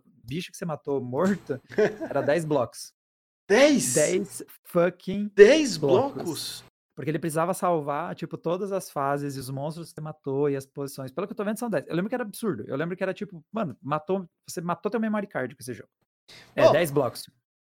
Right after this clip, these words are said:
Speaker 2: mas o armazenamento dos jogos hoje em dia tá ficando nostálgico dessas armazenagens de dez blocos, né? Com o jogo vindo com duzentos giga.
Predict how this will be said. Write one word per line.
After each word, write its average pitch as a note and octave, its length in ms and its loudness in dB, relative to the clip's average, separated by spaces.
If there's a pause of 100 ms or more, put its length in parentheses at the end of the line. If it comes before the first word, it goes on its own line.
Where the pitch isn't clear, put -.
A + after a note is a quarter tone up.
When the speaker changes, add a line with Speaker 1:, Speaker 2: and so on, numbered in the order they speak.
(160)
Speaker 2:
mas D3+ 140 -2
o E3+ 60 4
armazenamento E3+ 640 2
dos E3+ 180 -2
jogos D3 380 2
hoje D#3+ 180 -4
em D#3 40 -6
dia D3+ 180 -2
tá A#3 140 -4
ficando B3 280 -4
nostálgico D3 720 0
dessas C3 320 -6
armazenagens B2+ 540 -2
de A#2+ 80 -8
dez A#2+ 280 -2
blocos, A#2+ 420 -2
né? B2+ 140 0
Com B2 80 -10
o A#2+ 40 -8
jogo B2 180 -2
vindo B2 240 -6
com B2+ 120 -6
duzentos B2 380 -4
giga. A#2+ 460 -4